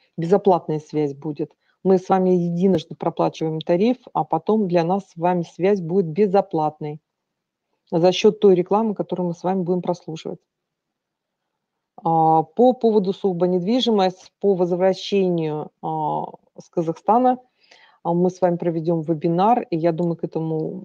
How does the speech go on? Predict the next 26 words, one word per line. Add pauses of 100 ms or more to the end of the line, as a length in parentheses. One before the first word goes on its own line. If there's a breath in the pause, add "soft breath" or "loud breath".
(120)
моменту
у
нас
уже
с
вами
будет
готов
сайт
и
будут
представлены
счета. (240)
Поэтому (340 soft breath)
всё
вам
дополнительно (840)
в
апреле
месяце,
в
начале (140)
по
суба
недвижимость
расскажу.